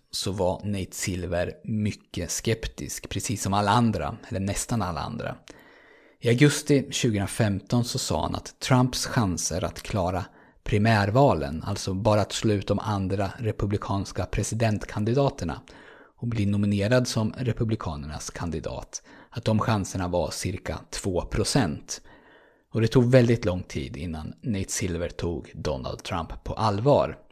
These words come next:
Och från det att han, att det stod klart att Trump skulle bli republikanernas kandidat och fram till valet så kan man nu dag för dag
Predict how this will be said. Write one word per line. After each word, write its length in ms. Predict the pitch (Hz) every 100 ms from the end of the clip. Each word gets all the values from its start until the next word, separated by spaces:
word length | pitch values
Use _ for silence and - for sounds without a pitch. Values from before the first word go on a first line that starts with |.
| _ - - - -
Och 120 | -
från 180 | 113 120
det 120 | 113
att 140 | 101 -
han, 160 | 101 - -
att 160 | - 113
det 80 | -
stod 200 | - -
klart 360 | 147 123 -
att 140 | - -
Trump 480 | - - 95 92
skulle 280 | - - 95
bli 340 | 113 131 165 160
republikanernas 880 | 156 143 135 - 69 67 82 -
kandidat 680 | - - 82 80 57 73 -
och 80 | 87
fram 280 | - 95 82
till 160 | -
valet 600 | 107 135 131 73 - - - - - - - -
så 140 | -
kan 140 | 135
man 120 | 131 101
nu 200 | 98 -
dag 400 | 123 120 127 117
för 160 | -
dag 460 | 123 95 67 95 117